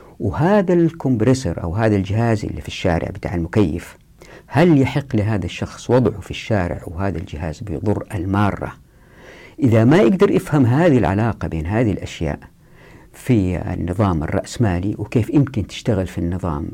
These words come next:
الاشتراكي وكيف يمكن تشتغل في النظام الإسلامي، إذا ما يفهم هذه، صعب جدا الإنسان يتحدث عن التنمية. وإذا كان ما يقدر يتحدث عن التنمية، بالتالي صعب جدا عليه يتحدث في الاقتصاد والاجتماع، لأنه هذه كلها مترابطة.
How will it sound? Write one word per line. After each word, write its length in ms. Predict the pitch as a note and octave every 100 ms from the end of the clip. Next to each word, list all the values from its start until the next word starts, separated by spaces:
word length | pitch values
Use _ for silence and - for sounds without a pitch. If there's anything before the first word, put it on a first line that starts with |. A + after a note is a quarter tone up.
| E2
الاشتراكي 680 | - - - F#2+ E2+ - -
وكيف 300 | - C3 -
يمكن 360 | C3 C3 E2
تشتغل 400 | - - A2 -
في 320 | E2+ - - E2
النظام 420 | - - - D2
الإسلامي، 640 | - - A2+ B2+ E3 G3 - - - - - -
إذا 220 | G#2+ G#2+
ما 160 | C3 F#3+
يفهم 360 | A3+ - F3+
هذه، 400 | D3 G3 F#3 F#3+ F#3+ - -
صعب 380 | - A#2 A2+ A2 -
جدا 320 | G3+ E3+ F3+
الإنسان 680 | F3 D#3 C3 C3 D3 C#3+ A#2+
يتحدث 580 | A#2 G2+ A2 G#2+ G#2+
عن 120 | G2+ D#2
التنمية. 500 | - D2+ G2 F#2 - - - - - -
وإذا 280 | C3+ G#2 G#2
كان 300 | - C3 B2+
ما 160 | F3
يقدر 360 | A3+ G#3 G3 F#3+
يتحدث 540 | D3 - C3 G2+ G2+
عن 140 | A#2 F#2
التنمية، 680 | - A2+ F#2 F#2 G2 A2 F2
بالتالي 500 | - _ C#3 C#3+ C#3
صعب 320 | B2+ B2 A#2
جدا 440 | A2+ F#3 E3+ F3+ C#3
عليه 280 | D3 C#3+ C3+
يتحدث 460 | B2+ - A2 A2
في 80 | -
الاقتصاد 680 | F#2 F#2 - - G#2 G#2 G2
والاجتماع، 840 | F#2 F2 E2 E2 - E2 C#2+ D2
لأنه 280 | - A2 F2+
هذه 220 | B2 D3+ A2
كلها 340 | - D#3+ F#2
مترابطة. 580 | E2+ E2+ E2+ - -